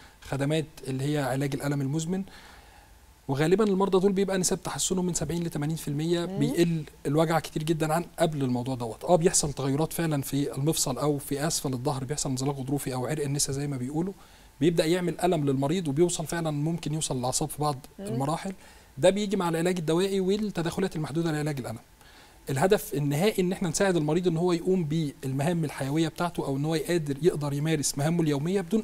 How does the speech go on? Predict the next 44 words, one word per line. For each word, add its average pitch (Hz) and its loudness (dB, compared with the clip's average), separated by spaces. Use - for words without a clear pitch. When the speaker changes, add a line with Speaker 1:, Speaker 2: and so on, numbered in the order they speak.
Speaker 1:
الم. 175 -4
Speaker 2:
أيوة. 220 0
Speaker 1:
فده 131 0
Speaker 2:
وبدون 214 6
Speaker 1:
الهدف 254 6
Speaker 2:
جراحة، 247 8
Speaker 1:
النهائي. 196 2
Speaker 2:
آه، - 2
زي 220 2
Speaker 1:
وبدون 226 8
Speaker 2:
ما 226 4
Speaker 1:
جراحة. 196 4
Speaker 2:
دكاترتنا 196 0
Speaker 1:
لأن 156 2
Speaker 2:
الأفاضل 226 4
Speaker 1:
في 165 4
بعض 175 8
Speaker 2:
قالوا. 170 6
Speaker 1:
المرضى 165 4
اساسا 175 -2
ما 147 -2
بيبقاش 147 -4
نافع 156 -4
لهم 151 -2
الجراحه 139 -2
او 151 0
Speaker 2:
آه. 151 0
Speaker 1:
ما 156 0
يقدروش 156 0
يستحملوا 160 -2
العمليات 135 -2
او 131 -2
البنج 139 -4
او 131 2
Speaker 2:
أو 196 8
Speaker 1:
كده. 190 4
Speaker 2:
السن 240 6
كبر. 247 8
Speaker 1:
السن 160 2
كبر. 151 0
Speaker 2:
آه. 226 4
Speaker 1:
التغيرات 147 0
دي 170 -4
كلها 165 -4